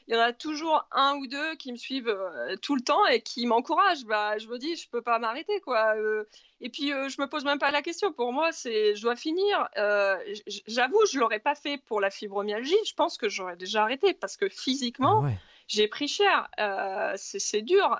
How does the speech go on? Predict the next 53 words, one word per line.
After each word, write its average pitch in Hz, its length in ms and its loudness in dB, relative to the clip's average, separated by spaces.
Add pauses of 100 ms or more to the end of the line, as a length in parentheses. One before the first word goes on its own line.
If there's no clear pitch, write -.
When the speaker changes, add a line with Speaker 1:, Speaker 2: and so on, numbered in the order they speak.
Speaker 1:
Euh, 202 140 0
se 202 100 -10
pousser 277 320 -6
une 277 160 -2
poussette 294 540 0
<laughs> - 0 -
dans 208 280 0
les 220 140 2
côtes. 403 440 2 (420)
Après, 302 400 0
il 262 60 -2
y 240 40 0
a 214 60 -2
eu 220 100 -4
les 214 140 -8
tunnels. 370 500 -2
Enfin, 214 200 -4
il 220 80 -4
y 220 40 -2
a 214 60 -2
des 214 140 -6
conditions 254 580 -2
de 254 80 -4
route. 311 340 -2
Euh, 202 280 4
j'ai 214 120 -6
failli 220 400 -6
me 220 60 -8
faire 208 160 -2
écraser. 294 540 0
Enfin, 202 240 -2
faut 190 160 -10
pas, 202 560 2
voilà, 269 260 2
c'est 269 340 -6
quand 233 180 -4
même, 311 260 -2
euh, 233 180 0 (140)
tu - 140 -14
prends 233 180 -2
des 254 100 -6
risques 370 300 -2
parce 214 180 -4
qu'il 233 140 -4
y 214 80 -4
a 214 40 -2
pas 285 200 0
des 269 100 -6
pistes - 280 -12
cyclables 262 540 0
partout 247 320 -4
en 254 120 0
Europe. 330 320 2